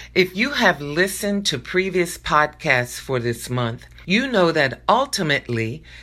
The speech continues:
it is the work of Jesus on the cross that makes you acceptable and pleasing to God. However, you please God and you give him glory by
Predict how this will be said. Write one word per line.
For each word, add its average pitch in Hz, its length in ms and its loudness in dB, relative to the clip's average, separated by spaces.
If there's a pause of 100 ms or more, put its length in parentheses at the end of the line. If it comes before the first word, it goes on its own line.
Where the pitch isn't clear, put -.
(180)
it 240 120 4
is 247 220 -4
the 202 140 2
work 123 480 -2
of 196 200 -2
Jesus 240 600 -2
on 156 160 -2
the 160 80 -2
cross 165 600 0 (280)
that 170 220 2
makes 226 580 0
you 139 140 0
acceptable 113 840 -2 (240)
and 131 220 -2
pleasing 110 640 -4
to 123 120 -8
God. 104 420 -2 (760)
However, 160 720 2 (360)
you 202 180 2
please 233 500 -4
God 214 480 2
and 170 120 0
you 190 100 0
give 196 180 -2
him 175 200 -2
glory 185 640 0 (340)
by 170 460 2